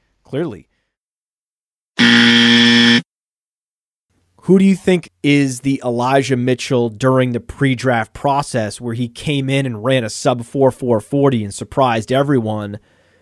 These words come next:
being the best athlete in the class?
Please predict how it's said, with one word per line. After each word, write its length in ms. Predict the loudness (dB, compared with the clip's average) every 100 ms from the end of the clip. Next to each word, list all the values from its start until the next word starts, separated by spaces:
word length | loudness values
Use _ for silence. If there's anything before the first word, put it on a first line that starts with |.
| -4
being 380 | 0 0 -2 -8 _ -10
the 120 | -6
best 340 | 2 2 2 -4
athlete 560 | -2 -2 -2 -4 -2
in 160 | -4 -6
the 60 |
class? 760 | -6 -4 -4 -4 -10 -20 -20 _